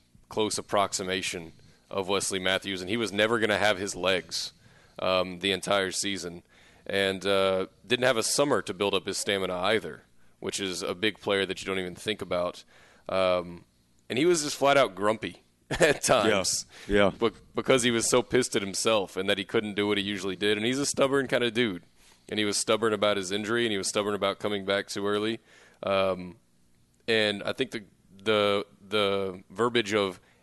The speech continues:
Speaker 1: "able to be myself" is very telling in his comment.
Speaker 2: Yeah, if, <clears throat> if you just go back through some of his, uh, you know, like, I like field goal, um, percentage of field goal attempts by distance.
Speaker 1: Mm-hmm.
Speaker 2: He posted a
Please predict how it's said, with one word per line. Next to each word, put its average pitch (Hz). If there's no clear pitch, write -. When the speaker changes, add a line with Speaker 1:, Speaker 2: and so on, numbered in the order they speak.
Speaker 1:
"able 120
to 110
be 110
myself" 98
is 92
very 95
telling 92
in 85
his 90
comment. 90
Speaker 2:
Yeah, 156
if, -
<clears throat> -
if 185
you 180
just 196
go 151
back 135
through 131
some 127
of 117
his, 101
uh, 92
you 82
know, 92
like, 90
I 104
like 113
field 110
goal, 98
um, 87
percentage 127
of 104
field 120
goal 104
attempts 98
by 92
distance. 82
Speaker 1:
Mm-hmm. 98
Speaker 2:
He 131
posted 113
a 87